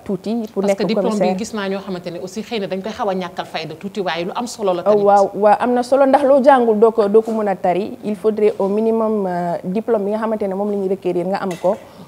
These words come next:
Speaker 1: Mooy tax nga am base boo duggee école ñu mottali la ak, euh, ak yeneen yi nga xamante ne c'est spécifique à la police, comme droit pénal spécial yeeg yooyu.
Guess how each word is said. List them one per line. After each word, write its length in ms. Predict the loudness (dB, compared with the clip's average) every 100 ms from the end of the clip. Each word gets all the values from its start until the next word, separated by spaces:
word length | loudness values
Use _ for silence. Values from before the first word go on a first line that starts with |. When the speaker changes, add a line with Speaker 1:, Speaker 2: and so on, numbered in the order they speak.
| 0
Speaker 1:
Mooy 140 | 2
tax 140 | 2 0
nga 120 | -2
am 120 | 0 4
base 380 | 6 6 4 2
boo 140 | 2
duggee 300 | 2 2 2
école 300 | 0 0 -2
ñu 100 | 0 0
mottali 440 | -2 -2 -2 0 0
la 120 | -2 -2
ak, 260 | -8 -4
euh, 400 | -4 -2 -4 -6 -6
ak 140 | -8 -2
yeneen 280 | -2 -2 -4
yi 40 |
nga 80 | -4
xamante 300 | -6 -8 -6
ne 60 | -8
c'est 160 | -6 -8
spécifique 540 | -8 -10 -10 -10 -8
à 80 | -2
la 100 | -2 -2
police, 360 | -6 -8 -10 -8
comme 220 | -6 -6
droit 240 | 0 0
pénal 280 | 0 -2 -4
spécial 480 | -6 -10 -6 -4 -2
yeeg 120 | -4 -2
yooyu. 260 | -2 -2